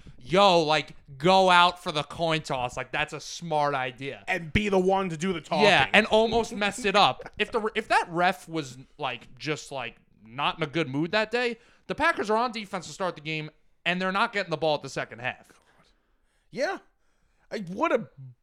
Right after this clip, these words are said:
Speaker 2: boneheaded move. And then after the game and the sunglasses talking about it.
Speaker 1: Yeah.
Speaker 2: I,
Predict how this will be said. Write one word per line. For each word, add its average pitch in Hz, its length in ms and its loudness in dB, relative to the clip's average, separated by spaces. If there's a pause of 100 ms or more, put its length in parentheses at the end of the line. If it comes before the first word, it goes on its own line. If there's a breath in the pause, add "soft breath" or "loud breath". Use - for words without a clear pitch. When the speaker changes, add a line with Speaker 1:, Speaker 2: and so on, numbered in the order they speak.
(100)
Speaker 2:
boneheaded 220 760 -2
move. 151 520 -6
And 170 200 -6
then 196 180 -4
after 180 380 -4
the 185 100 -2
game 160 400 -6
and 151 100 -6
the 113 60 -10
sunglasses 143 920 -6
talking 120 420 -10
about 120 300 -6
it. 120 160 -8 (420 soft breath)
Speaker 1:
Yeah. - 80 -10
Speaker 2:
I, - 80 -18